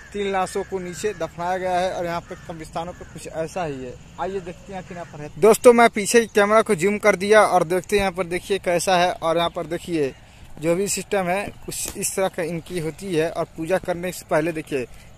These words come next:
इस पेड़ पे किस प्रकार में, देखिए, माला चढ़ा कर रखेंगे, पेड़ भी मुरझा गया है। तो आते हैं आगे, देखते हैं। ये देखिए, यहाँ पर देखिए, कब्रिस्तान पे उनको जल चढ़ाने के लिए रख दिया गया, लेकिन उसमें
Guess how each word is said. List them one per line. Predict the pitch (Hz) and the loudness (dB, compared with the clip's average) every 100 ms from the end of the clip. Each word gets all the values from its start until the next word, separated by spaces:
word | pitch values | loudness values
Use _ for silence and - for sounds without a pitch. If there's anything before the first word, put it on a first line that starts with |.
| 175 | -8
इस | - | -6
पेड़ | - 190 | -2 -2
पे | 190 | -4
किस | - 185 - | -10 -10 -6
प्रकार | 185 175 175 | -6 -2 -2
में, | 170 | -2
देखिए, | 160 - | -6 -6
माला | 165 160 165 170 | -4 0 0 0
चढ़ा | 165 160 165 | 0 0 0
कर | 160 | -4
रखेंगे, | 156 - 175 | -6 -4 -6
पेड़ | 165 - 170 | -6 -4 0
भी | 160 170 | 0 0
मुरझा | 160 151 151 151 | -2 -2 0 0
गया | 147 139 | 0 -2
है। | 123 120 | -2 -6
तो | 113 - - - - - - - - 151 - - | -10 -18 -20 -20 -20 -20 -20 -20 -20 -20 -20 -8
आते | 147 160 220 | -6 -2 -2
हैं | 185 202 - | -2 -2 -2
आगे, | 156 170 190 | 0 0 -2
देखते | 175 165 - | -4 -6 -4
हैं। | 170 160 170 - - | -4 -4 -6 -8 -2
ये | 196 | 0
देखिए, | 160 - 131 120 - - - - - - - - - - - - - | 0 -6 -8 -10 -10 -18 -20 -20 -18 -18 -16 -16 -18 -18 -18 -16 -8
यहाँ | 180 196 | 0 0
पर | 196 196 | 2 -2
देखिए, | 196 - 170 | -4 -6 -8
कब्रिस्तान | - 185 185 - 202 196 | -4 -6 -4 -2 -2 -4
पे | |
उनको | 190 185 | -10 -8
जल | 185 190 196 | -4 -4 -2
चढ़ाने | 196 175 190 196 | 0 0 -2 -6
के | - | -8
लिए | 185 | -4
रख | 196 190 | -4 -4
दिया | 185 196 | -4 -4
गया, | 202 | -4
लेकिन | 196 | -4
उसमें | 175 196 | -8 -12